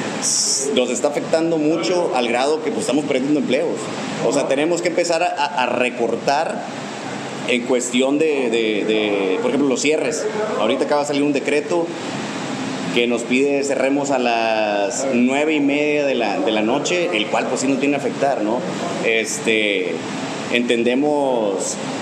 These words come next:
y, y, y nosotros solicitábamos que fuéramos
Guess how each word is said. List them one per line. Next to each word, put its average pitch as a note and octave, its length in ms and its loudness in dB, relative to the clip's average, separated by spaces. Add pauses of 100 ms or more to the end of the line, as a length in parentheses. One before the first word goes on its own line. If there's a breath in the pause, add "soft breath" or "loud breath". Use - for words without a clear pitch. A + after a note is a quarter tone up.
y, A#2+ 260 2
y, A#2 260 0
y B2 160 2
nosotros C3 360 0
solicitábamos C#3+ 800 0
que A2+ 460 2
fuéramos C3 920 0